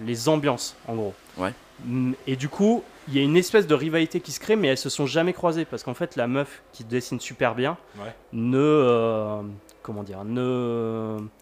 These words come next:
Speaker 1: ne va pas à l'école. En fait, à l'école à domicile, du coup, elle a tout le temps de dessiner des trucs ultra précis. Et elles finissent par se rencontrer et à créer, euh, un manga ensemble, parce qu'en fait, elles se rendent compte qu'elles sont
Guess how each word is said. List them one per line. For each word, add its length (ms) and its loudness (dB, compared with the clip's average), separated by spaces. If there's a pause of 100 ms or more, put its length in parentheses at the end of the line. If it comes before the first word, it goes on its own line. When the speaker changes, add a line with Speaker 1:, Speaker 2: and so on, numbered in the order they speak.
Speaker 1:
ne 140 -2
va 240 2
pas 180 6
à 40 8
l'école. 320 -2
En 80 -8
fait, 220 -2
à 180 0
l'école 260 -2
à 80 0
domicile, 420 -6
du 80 -16
coup, 120 -6
elle 60 -4
a 20 -8
tout 180 -16
le 60 -14
temps 200 -2
de 100 -4
dessiner 380 -8
des 120 -6
trucs 220 -14 (340)
ultra 280 -6
précis. 460 -8 (580)
Et 60 4
elles 120 6
finissent 260 -2
par 160 -2
se 100 -4
rencontrer 720 -2 (140)
et 160 -2
à 100 0
créer, 400 2
euh, 1000 2 (380)
un 100 6
manga 280 4
ensemble, 320 -2
parce 180 -4
qu'en 180 -6
fait, 220 -6
elles 80 -4
se 100 -10
rendent 160 -8
compte 180 -10
qu'elles 140 -8
sont 300 -10